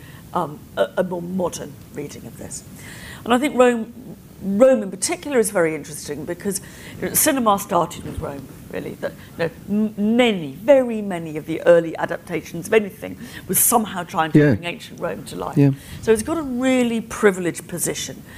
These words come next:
Speaker 1: uh, in terms of how we see the engagement of cinema and later television with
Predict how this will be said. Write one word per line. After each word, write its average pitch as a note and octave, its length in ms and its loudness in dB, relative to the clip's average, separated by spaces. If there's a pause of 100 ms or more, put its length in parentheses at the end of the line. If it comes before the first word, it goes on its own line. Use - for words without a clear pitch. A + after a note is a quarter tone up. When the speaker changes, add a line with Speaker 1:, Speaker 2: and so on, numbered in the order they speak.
(280)
Speaker 1:
uh, E3+ 220 2 (120)
in G3+ 340 0
terms F3 760 -2
of E3 420 2 (320)
how F3 580 2 (380)
we F#3+ 260 0
see G3 560 2
the F#3 160 -4
engagement F3+ 920 0 (400)
of F3 360 4 (460)
cinema F#3 460 2
and D#3 100 -4
later D3 220 -4
television D3+ 580 -10 (360)
with A#3+ 380 2